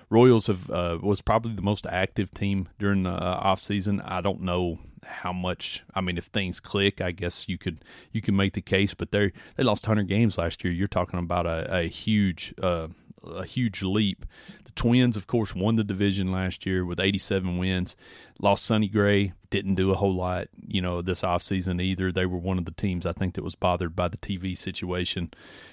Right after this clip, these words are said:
You know, and then, I mean, when you look at the Tigers, I think, I think the Tigers could make a, could make another jump here if their pitching holds up. I think, but every team in this division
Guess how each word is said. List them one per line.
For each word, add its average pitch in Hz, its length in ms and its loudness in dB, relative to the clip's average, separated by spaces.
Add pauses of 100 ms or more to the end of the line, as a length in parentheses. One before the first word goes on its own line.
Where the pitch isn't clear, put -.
(120)
You 113 160 0
know, 101 140 2
and 101 120 2
then, 101 300 0
I 92 80 -6
mean, 90 260 -4 (100)
when 95 220 -2
you 92 80 4
look 131 180 6
at 180 60 0
the - 140 -18
Tigers, 98 500 0
I 87 100 2
think, 147 300 2 (320)
I - 60 -12
think 214 180 2
the - 60 -6
Tigers 143 500 2
could 107 160 2
make 104 260 2
a, 90 200 2 (400)
could 98 120 2
make 90 280 0
another 104 320 4
jump 95 460 0
here 139 320 2 (300)
if - 140 -2
their 80 120 -6
pitching 113 400 0
holds 120 300 0
up. 123 240 0
I 95 60 2
think, 95 240 -2
but 92 340 0
every 165 360 4
team 123 360 4
in 101 60 6
this 98 160 2
division 87 640 0